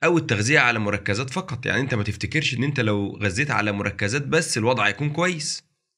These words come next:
لأن عدم وجود المواد المالئة الجيدة في أثناء نمو الجنين بسرعة هيؤدي إلى تمثيل غذائي للدهون أسرع، وبالتالي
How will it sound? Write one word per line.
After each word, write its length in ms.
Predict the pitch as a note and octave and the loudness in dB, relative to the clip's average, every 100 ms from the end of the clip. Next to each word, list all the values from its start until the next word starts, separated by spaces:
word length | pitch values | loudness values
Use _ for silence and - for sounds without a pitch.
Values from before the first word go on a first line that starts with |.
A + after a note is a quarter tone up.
| - | 0
لأن 280 | B2+ G3+ | 2 4
عدم 320 | D#3 C#3+ D#3+ B2 | 2 2 0 0
وجود 280 | A#2+ E3 | 2 2
المواد 400 | D3 A#2 A#2+ C#3+ | 2 2 2 2
المالئة 280 | B2+ A#2+ C3 | 2 2 0
الجيدة 440 | A2+ G#2 G#2+ D3 C#3+ | -2 0 0 0 0
في 300 | - D3+ A2+ | 0 0 0
أثناء 500 | - A2+ C#3 D3+ A2 | 0 2 2 2 2
نمو 420 | G#2+ A2+ C#3+ C#3 | 2 2 2 0
الجنين 400 | G#2+ G#2 B2 C#3 | 0 0 0 -2
بسرعة 360 | A2 D#3+ D#3 | -2 0 0
هيؤدي 720 | C3+ A#2 - D3 A#2+ A#2 - | 0 0 0 -2 0 0 0
إلى 160 | C3+ B2 | 0 0
تمثيل 540 | A2+ F#2 F2 - C#3 | 0 -4 -4 -2 0
غذائي 360 | A2+ G2+ A#2+ B2 | 0 0 0 0
للدهون 480 | G#2 F#2+ G#2+ C#3 C#3 | -2 -2 0 0 -2
أسرع، 360 | D#3+ - D#3 C#3+ | -2 0 0 0
وبالتالي 760 | A#2 G#2 - C#3+ D3 D3 D3 | 0 -2 0 2 4 2 0